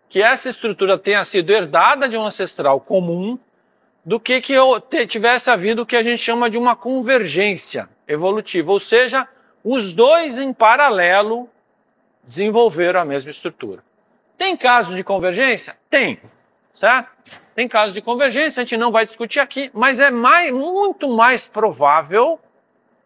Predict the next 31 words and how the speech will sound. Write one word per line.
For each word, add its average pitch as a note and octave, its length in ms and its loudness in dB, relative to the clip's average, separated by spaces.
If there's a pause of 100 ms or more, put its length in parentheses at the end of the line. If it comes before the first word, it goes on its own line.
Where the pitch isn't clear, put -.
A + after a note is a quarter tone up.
(540)
que G#3 140 -6
isso A#3 500 -2
tenha A#3 280 -2
sido G#3 500 -4
herdado G3 560 2
de G3 100 -8
um G#3 80 -2
ancestral F3 460 -2
comum. B2+ 300 -6 (500)
Todo E4 180 2
mundo C#4+ 200 0
tá B3 120 2
entendendo G#3 720 0
essas C#3+ 400 0
colocações D3+ 600 -2
que - 60 -16
eu C#3 40 -10
tô D3+ 80 -12
fazendo? G#3+ 380 -2
Tá F#3 160 2
claro G#3 420 4
para F#3+ 200 0
os E3 100 0
não G#3 240 -2
biólogos E3+ 640 2
o C3 40 -20
que - 80 -12
eu C3+ 60 -10
tô D3+ 120 -8
falando C#3 280 -2
aqui? A#3+ 320 -6